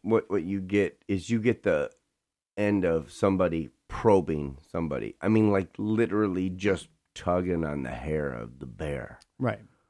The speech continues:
Speaker 2: Five
Speaker 1: Um,
Speaker 2: minutes into the argument before
Speaker 1: and
Speaker 2: you
Speaker 1: then
Speaker 2: flip the camera
Speaker 1: just
Speaker 2: on.
Speaker 1: like, just like every, and I'm not, I'm not going there. This is not where I'm going. But just like everything that you see on, on the fucking news, and it's Fox, it's fucking, it's what, it's whoever puts it out.
Speaker 2: Mm.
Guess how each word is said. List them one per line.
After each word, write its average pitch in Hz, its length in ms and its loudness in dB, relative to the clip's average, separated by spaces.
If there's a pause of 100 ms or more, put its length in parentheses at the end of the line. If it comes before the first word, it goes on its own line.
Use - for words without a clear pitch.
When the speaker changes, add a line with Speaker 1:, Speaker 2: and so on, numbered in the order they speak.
(360)
Speaker 2:
Five 135 200 10
Speaker 1:
Um, 135 60 6
Speaker 2:
minutes 123 300 6
into 113 180 4
the 175 140 0
argument 101 460 -2
before 110 220 -2
Speaker 1:
and 123 100 6
Speaker 2:
you - 20 8
Speaker 1:
then 104 140 6
Speaker 2:
flip 110 260 0
the 110 80 -6
camera 147 240 6
Speaker 1:
just 110 120 2
Speaker 2:
on. 98 40 2
Speaker 1:
like, 101 340 2
just 123 220 -4
like 98 140 -2
every, 85 240 0
and 101 100 2
I'm 104 100 4
not, 104 160 2
I'm 98 100 2
not 98 180 2
going 92 260 2
there. 71 140 -8
This 92 120 -2
is 92 60 -4
not 87 160 0
where 78 80 -2
I'm 90 140 -2
going. 76 240 -4
But 101 180 2
just 113 220 0
like 110 200 2
everything 120 480 2
that 80 60 -8
you 107 100 0
see 120 240 0
on, 95 240 2 (120)
on 98 80 2
the 90 80 0
fucking 95 460 2
news, 78 440 -2 (640)
and 104 120 4
it's 95 200 -2
Fox, 90 640 2
it's - 240 -2
fucking, - 420 -2
it's 110 220 -2
what, 127 340 2
it's 120 200 -4
whoever 120 440 4
puts - 320 -4
it 69 100 0
out. - 240 -8
Speaker 2:
Mm. 117 340 4